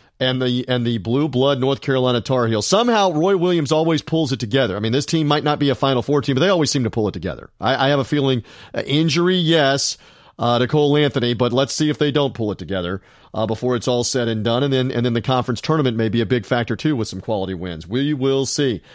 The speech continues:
Uh, Matt, plug away on where they can read your stuff, how they find you, et cetera. I love co-, uh, talking college basketball with you. Plug away.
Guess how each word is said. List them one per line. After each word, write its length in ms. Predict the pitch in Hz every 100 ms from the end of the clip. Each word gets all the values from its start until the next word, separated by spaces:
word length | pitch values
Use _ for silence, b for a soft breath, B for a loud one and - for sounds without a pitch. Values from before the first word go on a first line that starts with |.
| B B -
Uh, 160 | 139
Matt, 300 | 147 165 190
plug 300 | 139 190 202
away 360 | 180 170 170 139
on 140 | 127
where 140 | 143 143
they 100 | 139
can 160 | 131
read 220 | 143 180
your 100 | 160
stuff, 380 | 170 185 180 175
how 160 | 151 143
they 120 | 139
find 480 | - 165 180 185 147
you, 300 | 175 175 147
et 120 | 139
cetera. 340 | - 175 175
I 80 | 160
love 240 | 139 165 139
co-, 140 | 175
uh, 60 | 131
talking 320 | - 160 143
college 280 | 160 156 117
basketball 400 | 147 147 120 117
with 120 | 120
you. 60 | 123
Plug 200 | 147 139
away. 280 | 139 101